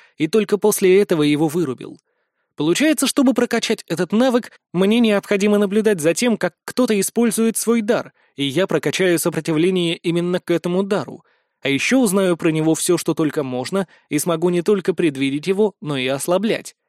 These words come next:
Если захочу, конечно. «Кто-то сталкивался с такими невидимками? Как отключать эту невидимость?» громко спросил я, но никто мне не ответил. Пришлось разбираться самому. Использование какой-либо одежды, делающей человека невидимым,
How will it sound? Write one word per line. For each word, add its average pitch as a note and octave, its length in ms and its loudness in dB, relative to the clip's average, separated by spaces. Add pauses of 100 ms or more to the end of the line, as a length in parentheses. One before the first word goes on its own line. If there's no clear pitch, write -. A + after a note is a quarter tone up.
(160)
Если D#3+ 360 -2
захочу, D3+ 440 -4
конечно. B2 580 -8 (880)
«Кто-то G3+ 280 0
сталкивался G#3+ 600 2
с - 40 -6
такими F3+ 280 -2
невидимками? D#3+ 680 -4 (400)
Как B3+ 200 0
отключать F3+ 500 0
эту C#3+ 140 -4
невидимость?» D3 680 -2 (240)
громко D#3 420 0
спросил D3 440 -2
я, G3 160 0
но E3 100 -2
никто C#3 300 -2
мне D3 160 -4
не C#3+ 120 -4
ответил. D#3+ 540 -8 (480)
Пришлось G#3+ 440 0
разбираться A#3+ 520 2
самому. F#3+ 500 -4 (680)
Использование B3+ 720 2
какой-либо A3 580 2
одежды, G3 380 0
делающей F#3 560 2
человека D#3+ 440 0
невидимым, G3 540 -2